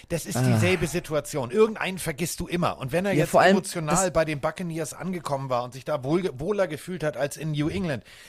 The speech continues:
Speaker 1: so, dann hat er das halt vergessen. Meine Güte.
Speaker 2: Das ist ja auch keine Absicht. Wer hätte doch in einem Hashtag einen Buchstabendreher gehabt, wären sie auch draufgesprungen, so ungefähr. Auch nicht jeder Post spiegelt immer alles das wider. Stellt euch mal vor,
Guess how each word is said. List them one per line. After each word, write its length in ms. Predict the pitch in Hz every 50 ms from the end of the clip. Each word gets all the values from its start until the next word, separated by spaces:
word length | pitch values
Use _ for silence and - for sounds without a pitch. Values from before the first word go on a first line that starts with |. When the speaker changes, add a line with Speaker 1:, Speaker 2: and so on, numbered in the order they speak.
| -
Speaker 1:
so, 180 | - - 156 123 - - - - _
dann 180 | - 151 147 123
hat 120 | 156 180
er 80 | 190 185
das 200 | 170 160 - -
halt 140 | 139 156 -
vergessen. 640 | - - - - - 139 156 - - 143 113 - - _
Meine 380 | - 101 117 131 165 175 156 139
Güte. 140 | - - 120
Speaker 2:
Das 80 | -
ist 140 | - - -
ja 160 | 175 151 -
auch 160 | - 143 131
keine 300 | - - 147 151 143 -
Absicht. 340 | - - - - - 147 - -
Wer 80 | - 170
hätte 180 | 156 156 180
doch 120 | 160 156 151
in 60 | 151
einem 140 | 151 151 147
Hashtag 540 | 127 135 160 185 185 - - - 160 160 -
einen 120 | 160 147 135
Buchstabendreher 760 | 151 190 - - - 139 131 139 139 135 143 143 143 147 147
gehabt, 300 | 139 135 135 151 - -
wären 140 | 143 143 143
sie 100 | 143 -
auch 140 | 208 190
draufgesprungen, 580 | - - 123 113 - - 123 - - - 113 110
so 100 | 104 110
ungefähr. 440 | 104 110 110 - - 123 123 143 - - - - - - - -
Auch 120 | - 147 151
nicht 180 | 180 175 -
jeder 340 | - 143 143 170 202 233 202
Post 500 | - - - - 151 175 208 202 - -
spiegelt 320 | - - 180 180 190 180 165
immer 200 | 160 160 - -
alles 280 | 135 170 190 185 -
das 260 | - 175 165 - 143
wider. 300 | 139 170 185 170 160 170 - - - - -
Stellt 200 | - - 175 185
euch 140 | 220 214 -
mal 80 | 214 190
vor, 400 | - 208 208 202 208 226 240